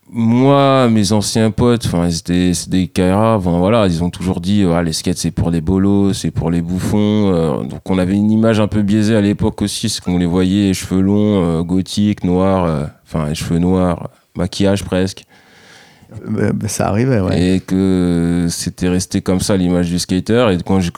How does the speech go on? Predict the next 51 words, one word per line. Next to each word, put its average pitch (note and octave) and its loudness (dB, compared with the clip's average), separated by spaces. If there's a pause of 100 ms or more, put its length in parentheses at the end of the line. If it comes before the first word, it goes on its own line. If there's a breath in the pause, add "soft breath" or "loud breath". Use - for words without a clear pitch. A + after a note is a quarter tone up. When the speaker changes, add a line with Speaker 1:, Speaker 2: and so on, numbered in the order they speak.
(140)
Speaker 1:
dit F#2+ -6
que - -8
je - -12
commençais F2 -2
à E2 -4
faire D#2+ -6
du E2 -8
skate, G2+ -6
hein, F2 -4
ils E2 -2
m'ont D#2 -4
regardé E2+ -2
bizarre. F#2+ -2 (840 loud breath)
Et F2 -4
c'est E2+ -2
vrai G2 2
que G#2 -2
quand G2 0
je - -2
postu-, - -4
faut E2 -2
me E2 -2
postuler, F2 -2
c'est E2 -4
marrant, E2+ 0
mais E2+ 0
quand F#2 -2
je F2+ -2
demandais F#2+ 2
des F#2 2
partenariats, F#2+ 2
je F2 0
regardais F2 0
toujours G2+ 0
s'il - -2
y E2+ 2
avait D#2+ 2
pas F2 0
déjà F2 0
un, F2 -2 (920)
un E2+ -4
black G2+ 0
chez F#2+ 0
eux, D#3 2
enfin E2+ -4
un E2+ -2
noir, A2 -2 (920 loud breath)
euh, E2+ 0
dans E2+ 0
la F#2 2
team. C#3 2